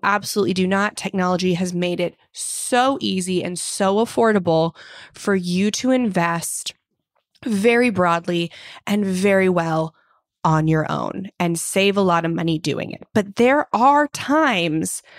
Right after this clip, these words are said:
when you need a financial planner and specifically a fiduciary, and, and I'll get, I'll talk about that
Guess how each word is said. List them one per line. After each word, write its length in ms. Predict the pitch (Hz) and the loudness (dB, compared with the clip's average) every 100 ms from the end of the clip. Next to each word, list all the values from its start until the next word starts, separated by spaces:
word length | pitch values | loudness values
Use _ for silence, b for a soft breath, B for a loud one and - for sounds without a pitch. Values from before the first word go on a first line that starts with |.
| B B B B B | B B B B B
when 320 | 196 190 175 | 0 2 2
you 480 | 175 175 208 254 254 | -2 2 4 4 4
need 800 | 185 175 175 196 180 113 92 - _ _ _ | 2 2 2 2 0 -2 -10 -16 _ _ _
a 60 | 165 | -10
financial 640 | - 175 165 165 156 165 | -6 -4 0 -2 -2 -6
planner 560 | 156 - - - - - B B B B | -6 -6 -6 -6 -8 -8 B B B B
and 140 | 185 180 | -6 -6
specifically 720 | - 190 233 214 262 190 175 | -6 -4 -2 -2 -2 0 0
a 40 | |
fiduciary, 500 | 165 170 165 175 170 | 0 -2 0 0 -2
and, 160 | 165 165 | -2 -4
and 140 | - 170 | -4 -2
I'll 200 | 170 175 _ _ _ - | -2 -6 _ _ _ -4
get, 320 | 180 175 160 _ _ _ | 0 0 -2 _ _ _
I'll 140 | 190 | -4
talk 220 | 190 208 190 | -2 -4 -4
about 200 | 180 170 | -6 -4
that 240 | 180 - | -4 -4